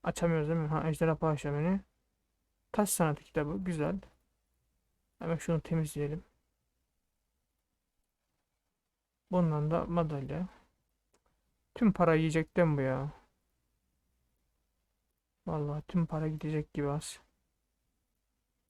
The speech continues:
La hadi oğlum ya. Bir tane Porky vereceksin ya.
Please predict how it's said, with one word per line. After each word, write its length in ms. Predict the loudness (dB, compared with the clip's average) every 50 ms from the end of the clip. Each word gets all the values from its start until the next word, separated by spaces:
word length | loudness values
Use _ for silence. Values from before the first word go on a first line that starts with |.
| _ -4
La 60 | -4
hadi 300 | 0 2 2 2 2 2
oğlum 280 | 2 4 6 6 6 6
ya. 300 | 4 4 2 2 2 0 0 -2
Bir 40 | -4
tane 340 | 0 4 4 6 6 4 2 -2 _ _ _ _ _ _ _ _ _ _ _
Porky 300 | 4 4 4 4 4 6
vereceksin 460 | 8 8 8 8 6 6 4 4 4 2
ya. 380 | 2 0 0 -2 -2 -4 -8